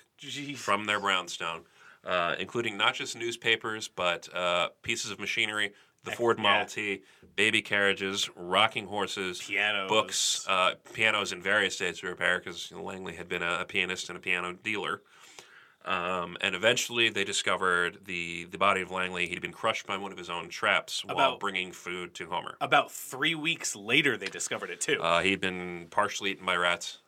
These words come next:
Speaker 2: and was very badly decomposed and was thus the, uh, the source of the smell that,
Speaker 1: Jesus.
Speaker 2: uh, began the rumors in the neighborhood.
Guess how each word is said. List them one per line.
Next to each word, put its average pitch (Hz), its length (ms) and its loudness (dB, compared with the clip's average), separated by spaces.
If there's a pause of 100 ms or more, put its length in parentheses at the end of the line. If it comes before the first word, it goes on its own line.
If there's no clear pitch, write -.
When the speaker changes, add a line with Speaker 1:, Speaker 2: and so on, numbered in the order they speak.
(120)
Speaker 2:
and 87 180 -4
was 87 160 -6
very 87 160 0
badly 87 300 0
decomposed 82 640 -8
and 85 180 -8
was 82 160 -10
thus 85 260 -4
the, 58 420 -10 (160)
uh, - 320 -12 (600)
the 87 120 -6
source 92 320 -2
of 92 40 -10
the 85 80 -4
smell 90 400 -2 (280)
that, 87 180 2
Speaker 1:
Jesus. - 140 -6
Speaker 2:
uh, 90 140 0
began 98 340 -2
the 87 60 -8
rumors 87 320 -4
in 87 100 -6
the 85 60 -8
neighborhood. 82 420 -2